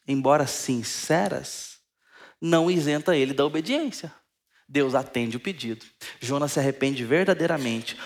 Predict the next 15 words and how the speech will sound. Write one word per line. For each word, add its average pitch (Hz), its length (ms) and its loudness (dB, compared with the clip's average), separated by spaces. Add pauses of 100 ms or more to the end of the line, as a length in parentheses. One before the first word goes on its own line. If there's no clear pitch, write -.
(140)
ora 151 300 6
com 220 180 0
sinceridade, 139 800 4 (200)
e 165 80 2
Deus 151 220 10
então 147 280 4
fala 139 280 8
pra 135 160 6
ele, 165 500 4 (920)
pro 175 140 6
peixe, - 420 4 (1300)
"Vomita 143 360 2
Jonas 127 220 0
na 123 120 4
terra." - 360 0